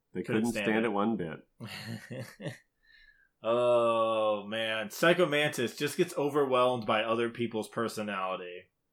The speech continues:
Speaker 2: You should put a pin in that and keep that for later.
Speaker 1: Oh, okay.
Speaker 2: The next person, my favorite adrenaline addict, Sniper Wolf.
Speaker 1: Oh, God, yes. Sniper Wolf just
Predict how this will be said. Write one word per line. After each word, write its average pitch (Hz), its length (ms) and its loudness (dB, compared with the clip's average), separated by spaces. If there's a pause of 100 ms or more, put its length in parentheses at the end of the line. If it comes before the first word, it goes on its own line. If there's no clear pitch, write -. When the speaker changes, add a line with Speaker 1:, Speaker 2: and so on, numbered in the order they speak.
(400)
Speaker 2:
You 131 100 -6
should 143 200 -4
put 156 120 4
a 123 40 0
pin 123 180 -4
in 107 120 -4
that 98 200 -2
and 101 80 -10
keep - 180 -6
that 98 180 -6
for 95 100 -16
later. 92 400 -12 (680)
Speaker 1:
Oh, 98 120 0 (100)
okay. 98 420 0 (680)
Speaker 2:
The 135 100 -4
next 190 280 4
person, 113 600 2
my 131 180 2
favorite 165 720 6
adrenaline 123 640 0
addict, 92 500 -4 (500)
Sniper 120 480 -2
Wolf. 95 420 -8 (680)
Speaker 1:
Oh, 139 160 10
God, 113 420 10
yes. 80 440 -6
Sniper 131 400 2
Wolf 104 300 2
just 104 180 -4